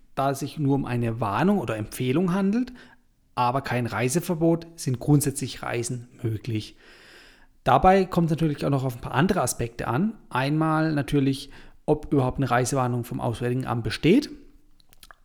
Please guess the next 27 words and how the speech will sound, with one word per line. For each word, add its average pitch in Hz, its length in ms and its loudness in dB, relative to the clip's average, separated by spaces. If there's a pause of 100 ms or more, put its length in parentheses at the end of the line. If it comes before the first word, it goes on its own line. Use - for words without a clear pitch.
(260)
Dann, 165 480 0 (160)
ob 143 300 -2
die 139 160 2
Quarantänemaßnahmen 175 1080 0
bei 143 100 -2
der 131 180 2
Rückkehr 190 340 4
nach 127 120 -2
Deutschland, 120 800 0
ähm, 120 480 -4 (420)
noch 135 320 -4 (400)
be-, 151 80 -2
von 135 260 -2
Bedeutung 135 460 2
sind. 190 240 2
Ja? 156 220 0 (240)
Das 113 160 -6
heißt, 131 320 0 (460)
es - 160 -2
wird 139 220 2 (480)
grundsätzlich 175 440 2
erstmal 147 260 -4
von 139 180 -4
Reisen 139 440 -2
in 170 100 -2
Risikogebiete 143 880 -2 (140)
abgeraten, 190 640 -2